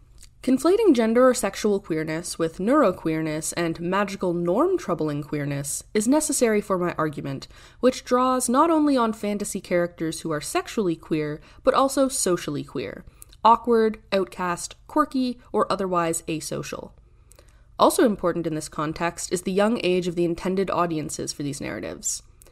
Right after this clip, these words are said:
This narrative trope is speaking to children and teens who may have a neurodiversity diagnosis or an L G B T Q plus identity, but it also speaks to young people who have nothing of the sort, who simply feel different, othered,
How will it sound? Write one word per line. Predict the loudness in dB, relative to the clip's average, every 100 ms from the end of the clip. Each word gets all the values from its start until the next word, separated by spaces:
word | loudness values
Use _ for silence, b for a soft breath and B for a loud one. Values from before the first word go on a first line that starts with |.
| b b b
This | 2 4
narrative | 2 4 2
trope | 2 0 2
is | -2
speaking | -4 -4 -2 -4
to | -4
children | -2 -2 0 -2
and | -2 -2
teens | -4 -4 -4 -2
who | -2
may | 0 -2
have | 0 0 2
a | 2
neurodiversity | 2 2 0 -2 -2 -2 -2 -6 -4
diagnosis | -2 -4 -4 -4 -4 -4 -4 -4
or | -2
an | -2
L | -2 -4
G | -4
B | -6 -6
T | -10
Q | -10 -8
plus | -6 -6 -8 -6
identity, | -6 -6 -8 -8 -10 -12 b b b b b
but | 2
it | 2 4
also | 2 2 -2
speaks | -2 -6 -4
to | -4
young | -2 -2 -4
people | -6 -4 -4
who | -2
have | -4 -2
nothing | -2 -2 -4 -6
of |
the | -6
sort, | -6 -2 -2 -4 -12 B B B
who | -2
simply | 2 0 0 -4
feel | 0 -2
different, | 0 -2 0 -2 -2 -10 -2
othered, | 0 0 -2 -4